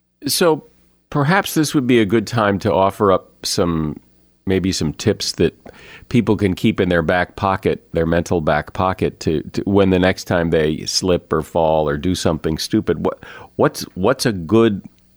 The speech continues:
what's a good way to, you know, not call attention to yourself and, and, but get over it and not be embarrassed, or at least move through it?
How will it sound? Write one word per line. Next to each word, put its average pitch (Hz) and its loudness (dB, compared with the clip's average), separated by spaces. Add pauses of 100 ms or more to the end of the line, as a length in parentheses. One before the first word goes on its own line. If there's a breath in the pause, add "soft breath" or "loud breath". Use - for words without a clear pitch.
(140)
what's 123 0
a 117 0
good 101 0
way 101 4
to, 92 -2 (160)
you 101 0
know, 85 2
not 90 -2
call 95 0
attention 85 -2
to 82 -4
yourself 80 -2
and, 76 -4
and, 78 -2 (100)
but 78 -4
get 90 0
over 90 2
it 82 0
and 80 -2
not 80 -2
be 80 -4
embarrassed, 76 -2
or 78 0
at 73 -6
least 78 -6 (200)
move 78 -2
through 78 -2
it? - -10